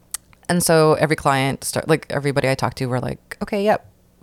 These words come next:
we definitely need that contact info. Uh, where are you going?" Like, all the clients were asking me where I was going. So I thought it just kept, every conversation I had just kept solidifying in the fact that, like, I needed to just move into full-time and just run.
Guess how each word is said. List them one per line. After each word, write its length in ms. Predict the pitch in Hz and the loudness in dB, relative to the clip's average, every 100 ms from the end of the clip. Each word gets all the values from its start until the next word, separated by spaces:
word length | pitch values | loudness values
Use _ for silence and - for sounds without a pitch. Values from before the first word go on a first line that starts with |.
| - | -8
we 120 | 151 | -6
definitely 280 | 135 131 151 | -4 -4 -2
need 120 | 156 | 2
that 160 | 156 143 | 2 2
contact 360 | 151 135 143 139 | -2 -2 -4 -4
info. 480 | 143 139 135 131 135 - - - - | -2 0 2 0 -6 -16 -20 -20 -10
Uh, 80 | 131 | -2
where 100 | 143 | 0
are 40 | 160 | 0
you 20 | |
going?" 420 | 156 147 139 143 | 4 4 4 0
Like, 220 | 143 139 - - | 0 -2 -8 -4
all 140 | - 156 | 0 2
the 60 | |
clients 200 | - 139 | 2 0
were 60 | 139 | 0
asking 180 | 131 135 | 0 -2
me 40 | |
where 80 | 127 | 0
I 60 | 131 | -2
was 100 | 131 | 0
going. 300 | 135 135 135 | 0 0 0
So 160 | - | -2
I 100 | 127 | -2
thought 240 | - - - _ _ _ | -2 -4 -4 _ _ _
it 80 | 160 | -2
just 220 | 196 190 | 0 0
kept, 240 | - 185 - | -2 -2 2
every 240 | 175 190 | 0 0
conversation 520 | 180 175 160 160 - | -2 -2 0 0 0
I 40 | 147 | 0
had 180 | 135 131 | 0 -4
just 120 | - | -6
kept 120 | - | -8
solidifying 420 | - 135 131 - 135 | -4 -2 -2 -2 -4
in 60 | |
the 40 | 127 120 | -4 -4
fact 160 | 123 | -4
that, 180 | 117 - | -6 -6
like, 160 | - - | -8 -4
I 80 | 139 | -2
needed 240 | 139 127 - | -2 -6 -8
to 80 | |
just 200 | - - | -10 -10
move 200 | - - | -10 -8
into 180 | - - | -8 -10
full-time 520 | - - - - 85 - | -8 -6 -4 -6 -6 -10
and 100 | 113 | -10
just 200 | 117 - | -10 -8
run. 420 | 69 - 107 | -10 -10 -14